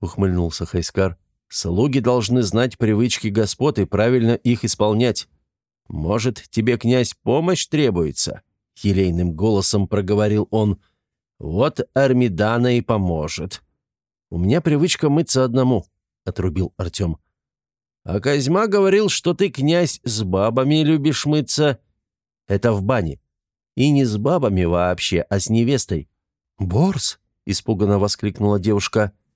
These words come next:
«Барзана Дионисия не будет вас мыть. Я могу вам помочь». Артём понял, что попал в неудобную ситуацию.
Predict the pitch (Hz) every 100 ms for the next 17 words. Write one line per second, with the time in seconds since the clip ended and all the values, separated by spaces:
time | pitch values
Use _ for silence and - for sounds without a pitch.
0 | _ - 110 113 107 139 156 127 135 127
1 | 143 - 156 147 120 92 151 165 170 160
2 | 135 95 - _ _ _ _ 85 120 127
3 | 151 143 139 139 120 143 143 - - _
4 | _ _ _ _ _ 135 151 185 156 180
5 | 165 143 - 143 127 127 - 135 117 117
6 | 120 110 101 101 92 - - 76 67 -
7 | 57